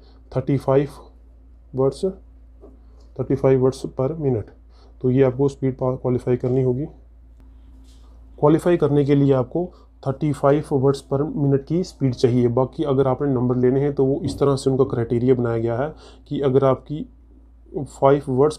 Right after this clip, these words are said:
per minute होगी तो उसको आप वन मार्क से मल्टीप्लाई कर दीजिए। जैसे कि अगर आपकी फिफ्टी की स्पीड है, फिफ्टी words per minute की स्पीड है तो आप दस नंबर आपको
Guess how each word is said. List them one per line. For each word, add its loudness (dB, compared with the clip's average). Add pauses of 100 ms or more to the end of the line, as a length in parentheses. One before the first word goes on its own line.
per 2
minute 0
होगी 0
तो -8
उसको -4
आप -4 (220)
वन 0
मार्क 0
से -4 (360)
मल्टीप्लाई -2
कर -4
दीजिए। -6 (320)
जैसे 0
कि -2
अगर 2
आपकी -2
फिफ्टी -4
की -4
स्पीड -4
है, -6 (1300)
फिफ्टी -2
words 2 (460)
per 2
minute 2
की -2
स्पीड -4
है 2
तो -2
आप 0 (1080)
दस -2
नंबर 2
आपको -4